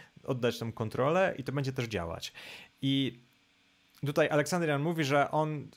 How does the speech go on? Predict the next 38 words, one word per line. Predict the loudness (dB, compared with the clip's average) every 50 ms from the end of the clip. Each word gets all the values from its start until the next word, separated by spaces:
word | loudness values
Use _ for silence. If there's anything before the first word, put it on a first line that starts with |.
| -20 -20 -18 -14
nie | -6 0 2 4
do | 6 6
końca | 6 4 2 2 2 2
lubi | 2 2 0 -2
tą | -4 -4
technikę, | -6 -4 -4 -4 -2 0 0 0
ponieważ | 0 0 0 0 0 0 0 -2 -2 -4
właśnie | -4 -4 -4 -4 -2 -2 -2 -2 -2 -4
w | -4
grach | -4 -4 -4
tradycyjnych | -4 -6 -8 -8 -8 -6 -6 -4 -4 -4 -2 -2
ona | -2 0
nie | 0 0
do | 0 0
końca | -2 -4 -4 -4 -2
działa, | 0 2 2 4 4 2 2 0 -2 -6 -14 -20 -20 -20 _ -2
bo | 0 2 2 2
po | 0 -2 -2
pierwsze, | 0 0 0 0 0 2 2 4 4 2 0 -2 -6 -14 -20 -20 _ _ _ -20 -20 -20 _ -18
y, | -18 -18 -18 -20 -20 -20 -20 -20 -20 -20 -18 -20 -20 _ -20 -20 -18 -10
nic | -4 -2 0 0 0 -2 -2
nie | -2 2
daje, | 2 4 4 4 4 4 4 4 2 2
gracze | 2 0 -4 -2 0 -2
opisują | -2 -2 -4 -2 -2 -2 -2
jakieś | -2 -2 -4 -6 -8
bzdury | -8 -4 -2 0 0 2 2 2 0
i | 0
tak | -2 -4 -4
dalej. | -2 -2 -2 -2 -4 -6 -8 -8
Ja, | -2 0 0 2 4
ja | 4 4 6
bym, | 6 4 2 2 -2 -8 -10 -16 _ _ _ _ -12 -10 -10
e, | -10 -12 -10
może | -6 -6 -6 -4 -2
nie | -2 -2
bzdury, | -2 -4 -6 -4 -4 -2 -2 -4 -6 -8
no, | -10